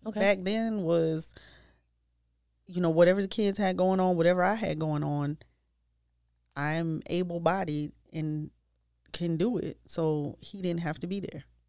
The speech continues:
Speaker 2: I can take the kids. I can do the thing. I can do what I needed to do for me. But I didn't, I think he felt that I didn't need him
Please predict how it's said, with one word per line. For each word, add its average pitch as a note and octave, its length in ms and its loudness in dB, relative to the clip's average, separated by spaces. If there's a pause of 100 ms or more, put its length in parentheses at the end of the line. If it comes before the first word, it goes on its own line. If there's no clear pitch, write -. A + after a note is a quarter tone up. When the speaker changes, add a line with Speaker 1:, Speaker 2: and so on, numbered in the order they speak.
(540)
Speaker 2:
I D3 140 2
can E3+ 160 -2
take E3 220 -2
the F3+ 60 -10
kids. E3+ 560 -6 (140)
I C#3 140 -4
can E3+ 200 -4
do E3 140 -2
the D#3+ 80 -2
thing. E3 500 -2 (380)
I D3 160 0
can D#3+ 300 0
do E3 100 0
what E3 120 4
I D#3+ 80 4
needed E3 340 0
to E3 60 0
do D#3+ 40 -4
for D#3 140 -6
me. D#3+ 440 -2 (240)
But E3 160 -12 (160)
I D3 120 -2
didn't, E3 420 -2 (540)
I F3+ 80 -4
think F3+ 280 -4
he F#3+ 140 -6
felt F3+ 300 0
that E3+ 100 0
I E3 120 0
didn't E3 360 -2
need D#3+ 260 -2
him - 260 -14